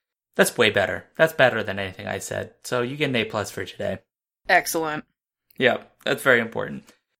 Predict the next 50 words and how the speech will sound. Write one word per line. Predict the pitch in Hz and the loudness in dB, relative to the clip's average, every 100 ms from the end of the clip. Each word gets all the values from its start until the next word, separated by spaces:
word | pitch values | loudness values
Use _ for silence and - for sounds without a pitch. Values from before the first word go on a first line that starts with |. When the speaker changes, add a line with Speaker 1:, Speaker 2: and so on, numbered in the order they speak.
| - | 0
Speaker 1:
Well, | 214 202 | 4 6
I | 202 | 6
guess | 233 240 | 4 2
this | 233 | -2
leads | 208 208 196 | -2 -2 -4
us | 185 | -8
to | 202 | -6
you | 208 | 0
then, | 156 | 0
Alex. | 135 135 151 156 - - | 2 2 0 -4 -14 -10
Like, | 160 | -6
what's, | 165 170 | -4 -4
what's | 175 170 - | -6 -8 -4
your | 175 190 196 - | 2 4 4 0
actual | - 165 202 - 131 123 | 2 2 2 -2 -4 -4
dislike? | 120 117 - 127 113 135 - - - | -2 -4 -2 -2 0 -2 -8 -12 -6
<laughs> | - - - | -6 -2 2
Speaker 2:
Yeah, | 262 233 196 | 6 6 6
so, | - - 262 | 0 -2 0
I | 254 | 2
mean, | 262 254 | 0 0
like | 285 | 0
I | 294 | -2
said, | 233 214 | -2 0
I'm | 202 | 2
not | 233 247 240 | 4 2 2
really | 185 214 220 | 0 0 0
gonna | 208 190 | 2 -2
go | 175 175 | -2 -2
there | 180 185 | 0 0
with | 180 | -2
any | 175 180 | -4 -4
of | 175 | -4
the | 165 | -6
jokes | 170 160 - | -4 -6 -6
because | 196 214 | -6 -4
all | 190 180 165 | 0 0 0
of | |
the | 147 | -2
jokes | 147 123 135 | -6 -8 -8
were | - | -12
fucking | - 110 - 110 | -8 -8 -8 -10
stupid. | - - 120 123 92 - | -10 -8 -10 -8 -12 -6
But | 180 143 | -4 -2
what | 156 156 | -2 -2
else | 143 - | -2 -4
did | 160 - | -12 -8
you | 127 | -6
expect, | 123 - 208 151 - | -6 -2 2 2 0
right? | 135 135 135 147 | -4 -4 -2 -4